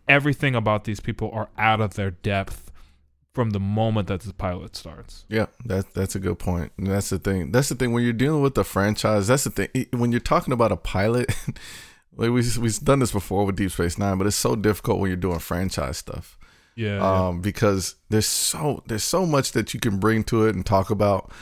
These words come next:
Speaker 2: uh, and that you have to kinda understand. But when I look at this show and I look at this pilot,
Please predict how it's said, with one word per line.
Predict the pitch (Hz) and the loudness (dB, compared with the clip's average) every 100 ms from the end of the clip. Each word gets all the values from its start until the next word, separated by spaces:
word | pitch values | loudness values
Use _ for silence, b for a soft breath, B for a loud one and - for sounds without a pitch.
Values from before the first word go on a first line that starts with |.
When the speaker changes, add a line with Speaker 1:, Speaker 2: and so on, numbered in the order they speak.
| B B _ | B B _
Speaker 2:
uh, | 90 90 87 87 87 - - | -2 0 0 0 -4 -6 -4
and | 110 107 | 0 2
that | 107 - | 0 0
you | 110 | 0
have | 85 95 101 | 2 0 0
to | - | 0
kinda | 110 104 | 0 2
understand. | 104 95 113 110 107 | 0 0 0 2 4
But | 110 101 | 2 2
when | 113 123 | 0 2
I | 151 | 4
look | 143 135 139 131 | 4 2 2 0
at | 110 | 0
this | 107 107 101 - B B B B B _ _ _ | 2 2 0 -6 B B B B B _ _ _
show | - 147 117 98 | 0 4 4 4
and | 95 | 2
I | 107 | 4
look | 117 117 | 4 2
at | |
this | 104 98 | 2 0
pilot, | - 101 98 87 - | 2 4 4 2 -4